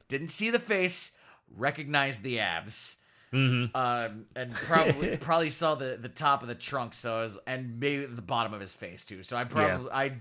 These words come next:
Speaker 1: I was like, I was like, "Oh, okay,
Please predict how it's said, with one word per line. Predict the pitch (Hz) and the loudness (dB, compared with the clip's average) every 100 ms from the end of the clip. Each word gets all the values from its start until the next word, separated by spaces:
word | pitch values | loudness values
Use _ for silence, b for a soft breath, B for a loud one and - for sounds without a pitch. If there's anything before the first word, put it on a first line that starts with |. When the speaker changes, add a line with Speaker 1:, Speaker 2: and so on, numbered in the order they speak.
| - - | -6 4
Speaker 1:
I | 143 | 6
was | 143 123 | 6 2
like, | 123 117 - b b b - | -2 -4 -12 b b b -2
I | 151 | -2
was | 135 | -2
like, | 123 - | -8 -4
"Oh, | 160 175 160 123 107 95 - | -2 0 0 -2 -6 -10 -10
okay, | 156 160 131 117 120 | -10 -8 -4 -2 -4